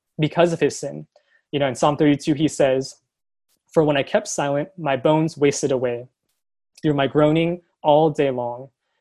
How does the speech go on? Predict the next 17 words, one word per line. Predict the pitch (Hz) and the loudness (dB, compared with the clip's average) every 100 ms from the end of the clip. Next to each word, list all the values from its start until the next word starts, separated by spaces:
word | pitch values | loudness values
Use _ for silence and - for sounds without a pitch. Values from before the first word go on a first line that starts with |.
| _ _ | _ _
And | 151 143 | -4 -2
in | 180 | 2
this | 180 165 | 2 2
passage, | 170 170 165 139 | -2 -2 -2 -4
you | 139 | -4
know, | 135 | -2
David | 147 143 139 | 2 2 0
feels | - - 175 180 165 | -4 0 4 4 4
the | 156 | 0
anxiety. | 127 131 123 120 123 | -4 -4 -4 -4 -10
He | 123 151 | -8 -8
feels | - 180 185 202 180 | -6 0 4 4 2
the | 165 | -2
stress | - 185 - | -4 -6 -4
that's | 135 - | -8 -2
building | 143 135 131 | -2 -2 -2
up | 127 123 | -4 -4